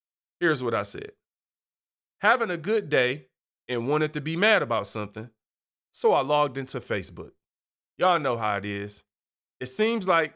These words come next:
on the internet, there's always something to be mad about or mad at. If you don't log into the in-, internet half of the time, you wouldn't even be mad.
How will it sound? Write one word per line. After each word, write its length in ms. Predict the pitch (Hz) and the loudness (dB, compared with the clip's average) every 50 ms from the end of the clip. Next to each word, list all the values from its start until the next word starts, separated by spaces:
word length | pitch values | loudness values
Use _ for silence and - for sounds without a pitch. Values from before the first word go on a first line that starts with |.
| _ - | _ -8
on 160 | 139 143 139 | -6 -4 -4
the 120 | 131 123 - | -4 -4 -2
internet, 600 | 143 160 147 127 120 113 113 107 107 98 - _ _ _ _ _ _ _ _ _ _ _ _ _ _ _ _ - | -2 0 0 0 -2 -2 -2 -2 -2 -4 -6 _ _ _ _ _ _ _ _ _ _ _ _ _ _ _ _ -12
there's 380 | 110 113 139 127 120 113 113 - - | -4 0 0 2 2 0 -4 -4 0
always 560 | 143 156 160 160 160 156 151 143 143 135 - | 2 4 4 4 4 4 2 0 -2 -4 -8
something 580 | - 139 127 117 110 - 117 117 113 110 110 - - | -6 -4 -4 -6 -6 -8 -10 -10 -10 -10 -14 -16 -12
to 160 | - - 123 107 | -10 -8 -6 -6
be 160 | 98 110 101 | -6 -6 -4
mad 280 | 104 107 101 98 95 | -4 -2 -2 -2 -4
about 400 | 92 90 95 127 147 165 156 - - | -4 0 2 2 2 2 0 -4 -8
or 100 | 117 110 | -12 -10
mad 320 | 110 110 107 107 104 101 | -6 -4 -4 -4 -4 -4
at. 200 | 98 - - _ _ _ _ _ _ _ _ _ _ _ _ - | -6 -8 -10 _ _ _ _ _ _ _ _ _ _ _ _ -4
If 160 | 135 139 165 | -4 -2 2
you 100 | 262 381 | 2 4
don't 160 | 427 330 277 | 4 4 4
log 320 | 233 208 196 196 190 175 180 | 4 4 4 4 4 2 0
into 220 | 180 - 208 190 | -4 0 0 0
the 100 | 156 139 | 0 2
in-, 280 | 160 220 247 208 208 - | 2 0 0 0 -4 -2
internet 480 | 202 233 233 208 185 165 147 135 139 | 0 2 2 2 2 2 2 2 2
half 200 | 151 147 147 139 | 2 2 2 2
of 60 | 139 | 0
the 80 | 131 131 | -2 -4
time, 400 | - 160 147 147 143 139 131 - _ _ _ _ _ _ _ - | -2 0 0 2 0 0 -2 -6 _ _ _ _ _ _ _ -4
you 180 | 147 254 320 | 0 0 4
wouldn't 240 | 285 247 220 202 196 | 4 4 4 2 0
even 140 | 190 185 170 | -4 -4 -2
be 120 | 185 190 | -2 0
mad. 380 | 196 226 254 254 165 101 - | 2 2 2 2 0 -4 -8